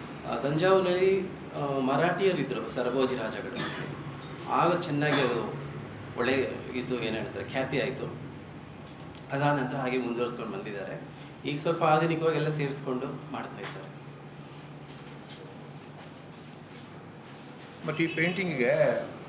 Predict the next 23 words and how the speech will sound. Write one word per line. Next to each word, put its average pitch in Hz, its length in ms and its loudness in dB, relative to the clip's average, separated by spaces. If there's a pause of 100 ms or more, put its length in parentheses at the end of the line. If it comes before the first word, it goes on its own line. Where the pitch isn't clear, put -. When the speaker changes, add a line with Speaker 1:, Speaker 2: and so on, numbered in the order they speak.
Speaker 2:
ಈಗ 123 100 -2 (160)
ಸಾಮಾನ್ಯ 160 420 6
ಕಲಾಕೃತಿಗಿಂತ 156 720 4
ಇದಕ್ಕೆ 131 500 8
ತುಂಬ 143 220 4
ಕಾಸ್ಟ್ಲಿ 165 480 8
ಇದು. 127 220 6
ಎಷ್ಟೋ - 460 0
ಜನರು 151 340 8
ಆ 151 120 12
ಪ್ರಶ್ನೆ 147 320 6
ಮಾಡ್ತಾರೆ, 147 340 8
ಯಾಕೆ 123 240 6
ಹೇಳಿದ್ರೆ 135 300 8
ಅದು - 200 4
ಗೋಲ್ಡ್ 180 500 12 (460)
ಕೋಟಿಂಗ್ 151 320 2
ಇದು 147 100 6
ಮಾಡೋ 139 240 6
ಕಾರಣ 135 180 4
ಅದರ 139 720 2
ಐಟಮ್ 175 240 2
ಪರಿಕರಗಳೇ 180 840 8